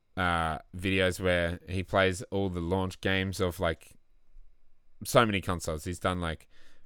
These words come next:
Wii, uh, three sixty, P S three, D S recently, um, Wii U,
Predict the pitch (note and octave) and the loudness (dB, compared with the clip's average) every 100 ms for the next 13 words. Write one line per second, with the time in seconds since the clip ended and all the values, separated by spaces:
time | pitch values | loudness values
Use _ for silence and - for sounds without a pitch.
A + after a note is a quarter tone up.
0 | - G2 G2 F#2+ F2+ - - - - _ | -4 2 4 4 2 -6 -20 -20 -20 _
1 | _ _ _ _ _ _ - - F2+ E2+ | _ _ _ _ _ _ -14 -2 0 2
2 | E2 D#2+ - - - - A2 - G#2 - | 0 -4 -12 -20 -6 2 4 4 -4 -2
3 | G#2+ F#2+ A2 G2 - G2+ G2 G2 G2 F#2+ | -2 0 2 0 0 4 6 6 4 0
4 | _ _ _ - - - _ - _ _ | _ _ _ -20 -20 -20 _ -20 _ _
5 | _ _ _ - - - - - - - | _ _ _ -18 -16 -16 -18 -20 -20 -18
6 | - - A#2 G2+ A2 A#2 - - - - | -6 4 6 8 8 6 -4 -8 -12 -2
7 | G#2+ A2 B2 G2+ A2+ A2 A2 G#2 _ _ | 0 0 -2 0 2 4 2 -2 _ _
8 | - - - - - - - _ _ _ | -20 -20 -20 -20 -20 -20 -20 _ _ _
9 | - F#2+ F#2 F2+ F2 F2 F2 E2+ F2 - | -6 -2 0 0 0 0 -2 -6 -8 -12
10 | _ _ _ _ _ _ _ - - - | _ _ _ _ _ _ _ -20 -20 -20
11 | - G2 G2 F#2+ F#2 F2+ F#2+ G2 G2+ G2+ | -14 -4 2 2 2 0 2 4 4 2